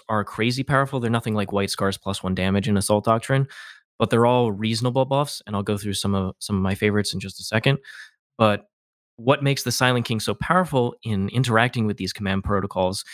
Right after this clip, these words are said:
is that he has, first of all, on his, uh, he, he's your warlord, and so he gets the warlord trait, the Triarch's Will,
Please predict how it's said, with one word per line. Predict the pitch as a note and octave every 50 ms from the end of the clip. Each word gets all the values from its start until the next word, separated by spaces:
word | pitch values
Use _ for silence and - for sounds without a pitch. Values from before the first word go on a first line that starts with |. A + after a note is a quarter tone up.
| - - - _ _ -
is | - A2 G#2 G2
that | F#2+ G#2+ G2+ G2 - -
he | - B2 B2 B2
has, | A2+ A2+ A2 G#2+ G#2 G#2 G#2 G2+ G2+ -
first | - - - C3+ C3+ C3 -
of | A2+
all, | A2 G#2+ G#2 G#2+ - - - -
on | G#2 G2 F#2 F#2 F#2
his, | G2 G2+ F#2+ F2+ F2+ F#2 -
uh, | F2 E2+ F2 F2 F2 _ _ _ _ _ _ _ _
he, | - A#2 G#2
he's | A2 - - A2 G2+ F#2+
your | G2+ F2+
warlord, | F#2+ A#2 D3 D3+ D#3 D#3+ D#3+ D3+ - - - - _ _ _
and | A#2+ G#2
so | -
he | G#2+ G2+
gets | G#2+ G#2 -
the | - G2
warlord | G2 A2 A#2 G#2+ A2+ A2 G#2+
trait, | - - A2 G#2 -
the | -
Triarch's | - - G#2+ G#2 G2+ G2 - -
Will, | - G2 A2 A#2+ C3+ D3 -